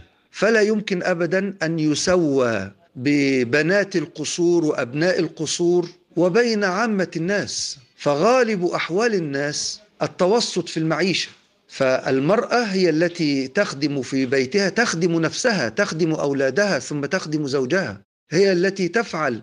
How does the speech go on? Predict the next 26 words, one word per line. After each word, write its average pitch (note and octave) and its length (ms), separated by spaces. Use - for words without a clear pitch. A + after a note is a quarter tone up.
كل A3 240
هذا G3 380
عن D#3+ 360
طيب F#3 420
خاطر F3+ 540
منها، D3+ 420
وهي F#3 320
مأجورة F#3+ 640
على D3+ 320
ذلك، D3 600
بل G#3+ 500
مثلها G3+ 680
في F#3 120
الأجر G#3+ 580
مثل G3+ 420
زوجها E3 640
الذي E3+ 320
يخرج F3+ 460
للجهاد D#3+ 480
في E3+ 180
سبيل D#3+ 400
الله. D#3 360
المرأة E3+ 440
إذا D#3 280
صلت F#3+ 380
خمسها G3 640